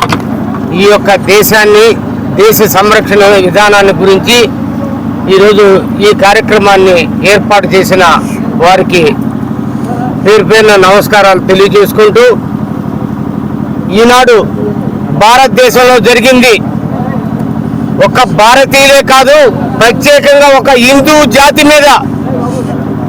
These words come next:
హిందువా కాదా అని గుర్తించి కాల్పులు జరిపారు. అంటే ఆలోచించండి, స్వతంత్రం వచ్చినప్పటి నుంచి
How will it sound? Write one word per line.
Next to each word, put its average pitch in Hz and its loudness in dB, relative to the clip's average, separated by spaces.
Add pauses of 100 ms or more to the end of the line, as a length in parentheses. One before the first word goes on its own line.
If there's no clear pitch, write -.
(300)
హిందువా 302 4
కాదా 285 2
అని 285 2
గుర్తించి 294 0 (640)
కాల్పులు 220 0
జరిపారు. 180 0 (460)
అంటే 262 2 (520)
ఆలోచించండి, 302 2 (380)
స్వతంత్రం 320 2
వచ్చినప్పటి 311 2
నుంచి 320 0